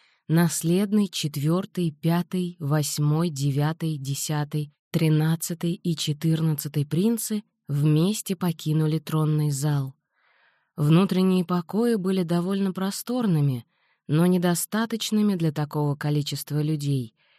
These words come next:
и теперь там было тесно и довольно оживлённо. Сам император, человек в летах, довольно долго в одиночестве сидел на троне, порой тоже был не прочь провести время в шумной и весёлой атмосфере,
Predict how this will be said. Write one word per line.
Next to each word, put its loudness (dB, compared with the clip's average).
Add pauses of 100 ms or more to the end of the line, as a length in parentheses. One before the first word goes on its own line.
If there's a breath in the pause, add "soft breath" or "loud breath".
(180)
и 2
теперь 0
там 0
было 0
тесно -2
и -4
довольно -2
оживлённо. -2 (720 soft breath)
Сам 2
император, -2 (240)
человек 0
в -4
летах, -4 (360)
довольно 2
долго 0
в -2
одиночестве -2
сидел -2
на 0
троне, -2 (300)
порой 2
тоже -2
был 2
не 2
прочь -2
провести -2
время 0
в -10
шумной 0
и 0
весёлой 0
атмосфере, -4